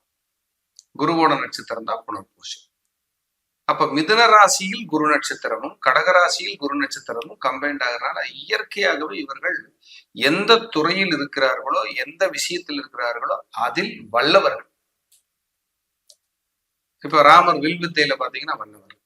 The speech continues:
அப்படியே ஒரு பராக்கிரமமா இருப்பார். இவர்களுக்கு சகோதர பாசம் இயற்கையாகவே மிக மிக அதிகமா இருக்கும்.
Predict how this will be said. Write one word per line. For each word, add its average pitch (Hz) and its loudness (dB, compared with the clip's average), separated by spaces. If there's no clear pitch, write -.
அப்படியே 127 0
ஒரு 117 -2
பராக்கிரமமா 123 2
இருப்பார். - -16
இவர்களுக்கு 175 0
சகோதர 180 4
பாசம் 135 2
இயற்கையாகவே 143 0
மிக - -12
மிக 143 -14
அதிகமா 110 -12
இருக்கும். - -20